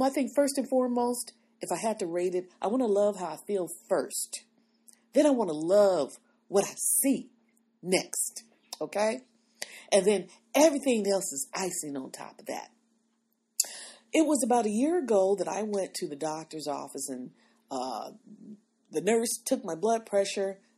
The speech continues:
and it's like, "Oh, you're off the chart." So immediately the doctor put me on a watch, and that watch was about, let's say,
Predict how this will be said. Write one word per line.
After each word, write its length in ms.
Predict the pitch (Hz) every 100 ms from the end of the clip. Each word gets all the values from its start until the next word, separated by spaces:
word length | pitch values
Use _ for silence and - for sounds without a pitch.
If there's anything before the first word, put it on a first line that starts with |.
| -
and 100 | 180
it's 120 | 180
like, 220 | 143 135 - -
"Oh, 280 | 523 480 - _ -
you're 200 | 302 262
off 200 | 190 -
the 80 | -
chart." 320 | - - - _
So 220 | - 202
immediately 680 | 190 214 320 302 240 226 220 _ -
the 80 | 135
doctor 540 | 180 175 175 170 165 _ _ -
put 240 | 339 -
me 180 | 247 233
on 180 | 196 160
a 60 |
watch, 640 | 131 - 160 156 - - -
and 120 | 165 160
that 180 | 170
watch 500 | 175 208 226 220 - _ _ -
was 340 | 202 202 196
about, 440 | 196 190 185 185 180
let's 240 | 160 -
say, 480 | 165 151 147 147